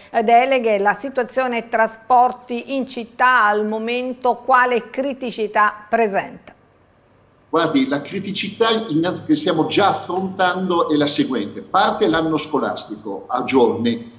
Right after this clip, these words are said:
Speaker 2: abbiamo una presenza consistente dei turisti in città, abbiamo una ripresa delle attività dopo un periodo feriale. Bisogna organizzare il sistema dei trasporti, intervenire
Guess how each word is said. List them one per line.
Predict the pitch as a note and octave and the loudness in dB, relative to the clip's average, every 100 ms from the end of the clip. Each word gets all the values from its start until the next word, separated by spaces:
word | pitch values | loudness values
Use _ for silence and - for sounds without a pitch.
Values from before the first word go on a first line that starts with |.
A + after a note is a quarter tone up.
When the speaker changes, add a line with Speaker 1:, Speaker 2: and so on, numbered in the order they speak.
| - | -8
Speaker 2:
abbiamo | C#3 D3 F3+ F3+ D#3 | -4 -2 0 0 0
una | D3 D#3 | 0 -2
presenza | D3+ D#3 D3+ D#3+ C3+ A#2 | -2 -4 -2 -2 -4 -6
consistente | - D#3+ D3 - C#3+ - D#3+ C3+ A#2+ | -4 -2 -2 -2 -4 -2 0 0 0
dei | A#2 A#2 | -2 0
turisti | C3 C3+ C#3+ - B2 A#2+ A#2 | 2 4 4 2 -2 -4 0
in | B2 C3+ | -2 0
città, | - G#3+ - - D3 - - - | 0 0 0 0 0 -4 -12 -4
abbiamo | E3 D#3+ F3 G#3 | -2 0 0 2
una | D#3 C#3 C3 | 4 4 2
ripresa | C#3+ C#3+ F#3 G3+ C3 B2 | 0 0 0 2 0 0
delle | D3 E3 C3+ | 2 2 2
attività | B2 - - A2+ A#2+ | -2 -8 -10 -6 -6
dopo | A#2 D3 D3 D3 D3+ | 0 2 2 0 0
un | D3 D3+ - | -2 -2 0
periodo | C#3 C#3+ B2 B2 | 2 4 4 0
feriale. | - A#2 A#2 F#2+ F#2+ F#2+ - _ _ _ | -2 -6 -6 -8 -10 -12 -16 _ _ _
Bisogna | - - G#3 F3+ D3+ | -2 0 2 4 4
organizzare | G3+ E3 E3+ E3+ D3 D3+ C3+ | 2 0 -2 -2 0 0 0
il | A#2+ | -4
sistema | B2 - C#3 B2 | -6 -6 -4 -4
dei | C#3 C#3 | -4 -6
trasporti, | F#3 G3 A3+ A#3 A#3 G#3 - | -6 -2 2 2 2 -4 -8
intervenire | G#3 A#3+ A#3+ G3+ E3+ E3+ E3 D#3+ C3+ A#2 - | 0 2 2 0 0 0 2 4 4 2 -6